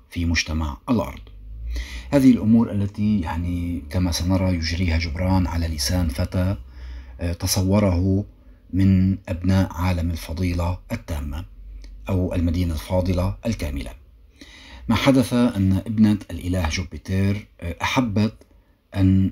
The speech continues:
آه، تعرف هذا الفتى اليافع الذي يعيش في عالم، آه، تسوده الفضيلة، أرادت أن تعرفه على كوكب الأرض وعلى الإنسان، فأخذته إلى الأرض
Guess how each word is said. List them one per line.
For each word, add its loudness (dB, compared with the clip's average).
آه، -4
تعرف -2
هذا 0
الفتى -4
اليافع 0
الذي 0
يعيش -2
في -6
عالم، 0
آه، -6
تسوده -4
الفضيلة، -4
أرادت 0
أن -4
تعرفه -2
على -2
كوكب 0
الأرض -2
وعلى 0
الإنسان، -2
فأخذته 2
إلى -2
الأرض 0